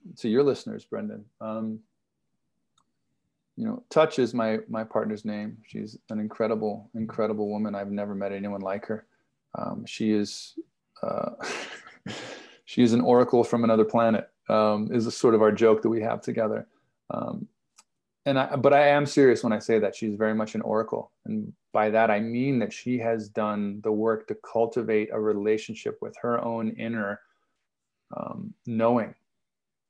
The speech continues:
to the point where when she has a,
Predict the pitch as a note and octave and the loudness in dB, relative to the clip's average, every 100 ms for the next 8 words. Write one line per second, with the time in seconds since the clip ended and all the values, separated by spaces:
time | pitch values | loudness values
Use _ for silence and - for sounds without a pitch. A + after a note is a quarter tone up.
0 | _ _ _ - A#2 G#2+ - B2+ B2 B2 | _ _ _ -8 -4 -4 -4 -2 -2 0
1 | A#2 A2+ A2 G#2+ - _ _ _ _ _ | 0 2 0 -4 -10 _ _ _ _ _
2 | _ _ _ _ _ _ _ B2 A2 C3 | _ _ _ _ _ _ _ -6 -4 0
3 | A#2 G#2+ G#2+ | 0 2 0